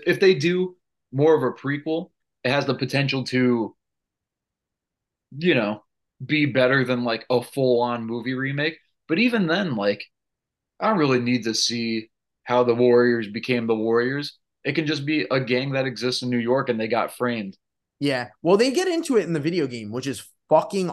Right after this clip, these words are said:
Speaker 2: awesome.
Speaker 1: Yeah, video game's awesome.
Speaker 2: Dude, the game is so underrated.
Speaker 1: It's kinda fucked up. I, it's definitely lost to the sands of time now due to, like, licensing issues. So it's kinda hard to play unless you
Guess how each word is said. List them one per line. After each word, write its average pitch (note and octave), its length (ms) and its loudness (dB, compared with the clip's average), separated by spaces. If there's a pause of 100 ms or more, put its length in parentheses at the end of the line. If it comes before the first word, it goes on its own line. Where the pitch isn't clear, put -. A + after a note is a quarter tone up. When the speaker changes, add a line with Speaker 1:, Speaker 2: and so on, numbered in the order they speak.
(100)
Speaker 2:
awesome. G2+ 640 -4
Speaker 1:
Yeah, B2 220 2 (100)
video C#3+ 260 2
game's B2 260 -2
awesome. A2+ 440 -8 (280)
Speaker 2:
Dude, C3 320 -2 (200)
the C3+ 100 -2
game G3+ 320 -2
is G#3 240 0 (120)
so F#3+ 840 2
underrated. C#3 640 -6 (1300)
Speaker 1:
It's - 80 -14
kinda D#4 240 -2
fucked - 280 -4
up. B2 220 0
I, C#3+ 200 2 (460)
it's - 200 0
definitely A3 320 2
lost C3 380 0
to E3 60 -4
the C#3+ 120 -2
sands D3 260 -4
of C#3 120 -4
time B2+ 340 -2
now D#3 280 -6 (260)
due C#3 140 4
to, B2+ 80 4
like, A#2+ 260 2
licensing B2 520 0
issues. C#3+ 400 -2
So A#2 340 0
it's - 120 -12
kinda C#3+ 320 0
hard B2 220 0
to A#2 60 -2
play C3+ 220 -2
unless B2 320 -2
you A2+ 320 -8